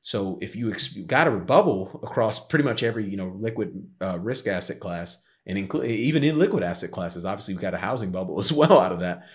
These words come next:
You know, we got bubbles galore as a function of those dynamics. Well, guess what happens when those dynamics go in reverse? You know, a couple stats for you, right? Like when the S and P five hundred is, is slowing, um, you know, as so, as slow as, as fast as we expect it to slow in the back half of the year,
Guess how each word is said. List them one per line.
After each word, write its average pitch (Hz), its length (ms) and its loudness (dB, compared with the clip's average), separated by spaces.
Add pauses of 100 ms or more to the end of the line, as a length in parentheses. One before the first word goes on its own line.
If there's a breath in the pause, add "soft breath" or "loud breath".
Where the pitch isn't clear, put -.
(240 loud breath)
You 113 100 0
know, 110 40 4
we 127 60 4
got 135 160 6
bubbles 147 300 8
galore 117 880 4
as 104 160 -2
a 98 80 0
function 117 380 -4
of 92 100 -6
those 104 200 -6
dynamics. 123 640 -4 (240 soft breath)
Well, 160 80 0
guess 180 200 4
what 180 100 4
happens 165 280 4
when 143 100 2
those 135 180 2
dynamics 117 400 -2
go 95 180 -6
in 92 60 -6
reverse? - 560 -6 (300)
You 110 80 -8
know, 92 60 -6
a - 40 -8
couple 98 200 0
stats 131 280 0
for 90 180 -6
you, 87 120 -2
right? 90 200 -4
Like 101 160 -6
when 101 120 -6
the 92 180 -4 (280 loud breath)
S 131 200 4
and 131 100 2
P 143 120 0
five 110 260 2
hundred 113 320 0
is, - 260 -6
is 90 220 -2
slowing, 90 560 -2 (260 loud breath)
um, 98 300 -4
you 104 80 -4
know, 95 140 -2
as 90 120 -4
so, 107 220 -2
as 87 160 -4
slow 110 320 2
as, 92 80 -6
as 92 300 -6
fast 104 320 -2
as 95 120 -8
we 98 140 -2
expect - 380 -4
it 127 80 -8
to 92 60 -8
slow 90 240 -6
in 90 60 -4
the 87 60 -6
back 90 240 -6
half 92 240 -6
of 85 60 -8
the 87 60 -4
year, 135 340 -4